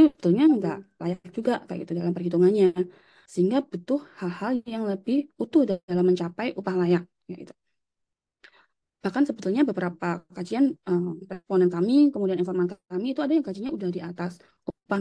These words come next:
Speaker 1: minimum, tapi itu masih harus terjerat hutang. Kalau kebutuhan-kebutuhan ini nggak tercukupi, mereka pasti akan nyari tambahan pen-, pendapatan yang lain, ya. Bukan pendapatan ya, tambahan keuangan yang lain. Kalau keluarganya membantu, ya itu bagus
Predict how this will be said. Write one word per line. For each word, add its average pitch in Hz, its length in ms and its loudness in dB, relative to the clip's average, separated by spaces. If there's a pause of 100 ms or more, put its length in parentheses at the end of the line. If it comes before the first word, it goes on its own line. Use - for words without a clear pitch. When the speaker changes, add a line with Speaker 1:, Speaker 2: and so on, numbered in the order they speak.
Speaker 1:
minimum, 214 480 8
tapi 220 240 -4
itu 294 180 2
masih 277 260 0
harus 220 180 0 (120)
terjerat 202 380 -4
hutang. 165 240 -6 (560)
Kalau 294 240 4
kebutuhan-kebutuhan 202 960 2
ini 208 160 4
nggak 180 220 0
tercukupi, 202 600 -6
mereka 196 280 -2
pasti 214 220 -6
akan 233 240 -2
nyari 196 220 4 (440)
tambahan 190 400 2
pen-, 202 160 -2 (240)
pendapatan 185 420 0
yang 175 120 4
lain, 165 140 4 (120)
ya. - 60 -14 (180)
Bukan 170 200 0
pendapatan 180 380 4
ya, 170 40 -8 (300)
tambahan 202 340 2
keuangan 196 400 2
yang 196 100 -4
lain. 190 240 -4 (400)
Kalau 185 220 -2
keluarganya 180 560 2
membantu, 175 400 -2 (380)
ya 170 60 -6 (120)
itu 175 140 -6 (220)
bagus 180 320 -2